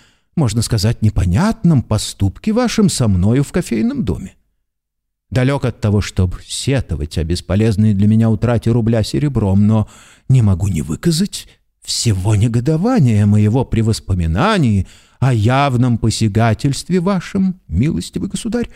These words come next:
в ущерб моей чести и вдобавок — в присутствии нескольких персон, хотя незнакомых мне, но вместе с тем весьма хорошего тона».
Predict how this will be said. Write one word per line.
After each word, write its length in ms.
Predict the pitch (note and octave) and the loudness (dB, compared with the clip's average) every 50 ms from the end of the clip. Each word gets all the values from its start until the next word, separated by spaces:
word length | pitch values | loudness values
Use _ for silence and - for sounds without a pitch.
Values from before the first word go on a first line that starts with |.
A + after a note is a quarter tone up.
| - _ _ _ _ _ | -20 _ _ _ _ _
в 160 | - A2+ B2 C#3 | -2 0 2 2
ущерб 540 | B2+ - - - - A2+ A#2 A#2+ B2+ - | 2 0 -2 -4 -2 0 0 0 0 0
моей 460 | D#3+ D#3+ D#3 C#3 A2+ A2 C3 D3 C#3+ - | 0 0 2 2 2 0 0 -2 -4 -8
чести 600 | - - C#4+ B3+ - - - - - A#2+ G2+ - - - _ _ _ _ _ _ _ | -8 -4 -4 -4 -4 -6 -8 -4 -2 -2 -2 -2 -4 -12 _ _ _ _ _ _ _
и 120 | - C#3 D3 | -2 0 0
вдобавок — 920 | F#2+ G2 F#2+ B2 B2 G2 F#2 A#2 A#2+ B2+ B2+ A#2 G#2+ F#2 - - - - _ _ _ | 0 -2 -2 0 0 0 2 2 2 2 2 2 2 0 -2 -4 -14 -20 _ _ _
в 120 | - - | -20 -8
присутствии 640 | - A#3 B3 G#3+ - - C4 G3+ - - - F#3 D#3+ | -2 0 0 0 2 0 -2 -4 -6 -4 0 0 2
нескольких 640 | A2 G2+ A2+ B2 - - - G#2 - - G2+ - | 2 2 2 0 0 -2 -4 -2 -2 -2 -4 -4
персон, 580 | - - G2 E2+ - - - F2 F#2 B2+ F3 G#3 | -4 -4 -4 -4 -4 -4 -4 -2 0 2 2 0
хотя 340 | - - A2 F#2+ - G2 F#2 | 0 -2 -4 -4 -2 0 0
незнакомых 760 | F#2+ G2 F#2+ F#2+ A#2+ A2+ - - D#3 G3 A#3 C#4 C#4+ - - | 2 0 0 0 0 -2 0 0 0 0 0 0 -4 -6 -8
мне, 240 | D#4 D#4 D4+ D#4 D#4 | -8 -8 -6 -6 -6
но 140 | D4+ D4+ C#4 | -6 -6 -4
вместе 560 | C4 B3 B3 B3+ A#3+ - - - - G#3+ F#3+ | -4 -2 -2 -2 -4 -4 -6 -6 -4 -4 -4
с 100 | - - | -4 -2
тем 220 | - F#3+ F3 E3 | -2 -2 0 0
весьма 500 | D3+ D#3 C#3+ - - C3 D#3 G#3 C4+ C4+ | 0 0 -2 -2 -2 0 0 0 0 -2
хорошего 640 | - - G3+ G3+ F#3+ F#3 F3+ - - - D3+ C3 G#2+ | -4 -4 -4 -2 -2 -2 -2 -2 -4 -4 -2 -2 -4
тона». 560 | - - - F2 D#2 - - A#2+ - - A2+ | -4 -6 -6 -6 -6 -4 -6 -6 -6 -8 -10